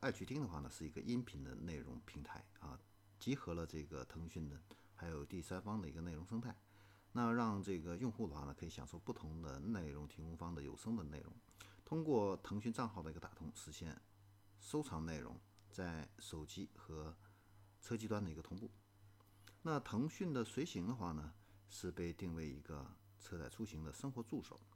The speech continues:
那让客户的话呢，在驾驶的同时可以享受到日常的互联网生活，囊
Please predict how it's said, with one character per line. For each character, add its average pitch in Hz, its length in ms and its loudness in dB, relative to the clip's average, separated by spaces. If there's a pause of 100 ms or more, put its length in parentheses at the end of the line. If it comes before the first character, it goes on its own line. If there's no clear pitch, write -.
(400)
那 92 160 0
让 87 540 2
客 - 140 0
户 98 180 -4
的 73 60 -4
话 73 120 -4
呢， 65 160 -4
在 71 240 -2
驾 87 180 0
驶 - 120 -8
的 - 80 -10
同 80 180 -6
时 69 160 -8
可 - 160 -8
以 78 140 -4
享 64 280 -6
受 82 160 -6
到 69 220 -2
日 101 200 2
常 76 280 -6
的 73 80 -4
互 82 240 -8
联 71 160 -4
网 - 140 -8
生 120 180 -2
活， 82 240 -6 (460)
囊 69 360 -4